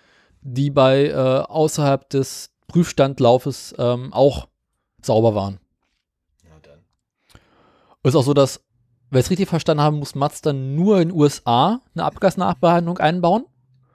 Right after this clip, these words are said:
Speaker 1: weil die Amerikaner sagen, ihr müsst das, aber an sich müssten sie es nicht.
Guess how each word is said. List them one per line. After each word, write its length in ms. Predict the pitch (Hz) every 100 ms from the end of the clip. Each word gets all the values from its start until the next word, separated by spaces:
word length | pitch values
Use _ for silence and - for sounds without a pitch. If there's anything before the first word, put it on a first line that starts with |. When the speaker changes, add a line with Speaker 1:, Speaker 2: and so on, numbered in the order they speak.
| _ _ _ _
Speaker 1:
weil 280 | 151 143 151
die 80 | 156
Amerikaner 480 | 151 143 147 156
sagen, 260 | 131 135 143
ihr 80 | 131
müsst 260 | 170 180
das, 220 | 117 165 160
aber 160 | 131
an 80 | 123
sich 160 | 123 -
müssten 240 | 120 120
sie 100 | 110
es 100 | 101
nicht. 300 | 104 - -